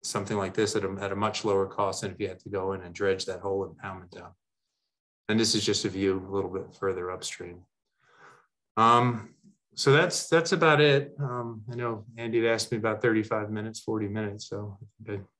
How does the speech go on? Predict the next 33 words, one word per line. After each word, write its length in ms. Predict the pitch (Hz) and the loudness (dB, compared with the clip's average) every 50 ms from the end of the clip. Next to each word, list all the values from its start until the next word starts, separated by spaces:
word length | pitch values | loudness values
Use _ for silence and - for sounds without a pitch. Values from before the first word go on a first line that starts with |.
| _ _ _ _ _ _ _ _ _ _ _ _ _ _ _ _ _ | _ _ _ _ _ _ _ _ _ _ _ _ _ _ _ _ _
may-, 200 | 104 110 113 104 | -6 -4 -4 2
maybe 200 | 104 127 127 123 | 4 4 6 8
went 180 | 120 123 120 117 | 8 6 6 8
a 40 | 117 | 8
little 220 | 127 123 110 104 | 8 6 6 4
fast, 500 | - - 127 120 113 110 107 104 - - | 4 4 4 4 4 4 0 -2 -4 -4
but, 240 | - 101 101 101 - - _ _ _ _ _ _ _ _ _ _ | -4 -4 -2 -4 -6 -14 _ _ _ _ _ _ _ _ _ _
um, 220 | 101 104 104 104 104 | -2 0 2 2 2
I 200 | 101 113 120 120 | 2 4 4 6
think 180 | 131 160 147 | 6 6 6
the 60 | 135 117 | 6 6
goal 280 | - 135 139 143 139 | 8 10 10 10 10
here 160 | 131 131 120 | 10 8 8
was 160 | 117 113 107 113 | 6 6 4 4
really 240 | 123 127 123 117 | 4 6 6 4
just 300 | 107 117 113 107 - - | 2 0 -2 -4 -4 -2
to, 280 | - 110 107 107 107 104 - - _ - - 107 | 0 2 2 2 -2 -4 -8 -14 _ -20 -18 -10
um, 300 | 104 107 107 101 101 101 - _ | -8 -6 -6 -6 -8 -10 -14 _
to 80 | - - | -14 0
kind 160 | - 127 113 | 2 2 4
of 60 | 110 | 6
give 120 | 120 117 120 | 4 6 6
you 180 | 117 110 104 | 6 4 4
a 80 | 101 104 | 2 -2
very 340 | 101 110 127 131 131 123 113 | 0 4 6 6 6 6 4
brief 240 | 117 117 110 104 107 | 4 2 2 4 4
overview 800 | 113 107 104 104 104 98 98 104 104 104 104 104 104 104 104 104 | 2 2 2 -2 -4 -8 -6 -4 -2 -2 -2 -2 -4 -6 -6 -6
on, 280 | 101 98 101 101 101 98 - - | -6 -6 -8 -10 -12 -14 -16 -18
<laughs> 160 | - _ _ - | -18 _ _ -4
on 120 | 123 127 | -2 0
stream 420 | - - - - - 160 139 135 | 0 0 0 0 0 2 4 2
function 540 | - - 139 127 127 123 - - 127 120 120 | 4 4 4 4 4 2 0 0 0 0 0
and, 180 | 107 101 98 | -2 -2 -4